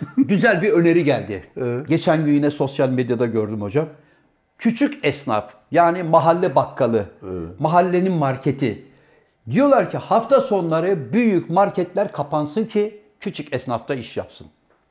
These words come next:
Speaker 2: Küçük
Speaker 1: Ne
Speaker 2: esnaf
Speaker 1: diyorsun?
Speaker 2: şu anda bir yoğurt, bir ekmek vaziyetinde.
Speaker 1: E şimdi tabii sen bakkala telefon açıp bir yoğurt, bir ekmek diyorsun. Öbür alışverişi marketten yapıyorsun.
Speaker 2: Evet.
Speaker 1: Peki bakkal ne yapacak? Taş mı yiyecek abi?
Speaker 2: Tamam abi,
Speaker 1: Pazar
Speaker 2: söyle.
Speaker 1: günleri marketler kapatılsın abi.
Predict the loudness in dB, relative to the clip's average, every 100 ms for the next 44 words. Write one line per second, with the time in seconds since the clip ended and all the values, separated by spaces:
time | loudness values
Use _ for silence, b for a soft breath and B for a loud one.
0 | _ _ _ -6 2 4 4 0 0 -2
1 | -2 -2 -4 -6 -6 -2 0 0 -2 -2
2 | -2 -2 -10 -6 -4 -2 -4 -8 -12 -14
3 | -10 -8 -6 -6 -2 -2 0 -4 -2 -2
4 | -2 -2 0 -2 0 -2 -4 -6 -6 0
5 | 2 2 0 0 0 -2 -4 -2 -4 -4
6 | -4 0 2 2 0 -2 -2 -2 -2 -2
7 | 0 -2 0 -2 0 -2 -2 -2 -2 -4
8 | -4 0 0 0 -2 2 2 2 -2 -4
9 | -2 -4 -4 -10 -8 -10 -10 -10 -12 -6
10 | -2 0 0 4 6 6 6 6 6 6
11 | 4 2 0 0 -2 -2 -4 -6 -6 -6
12 | -6 -8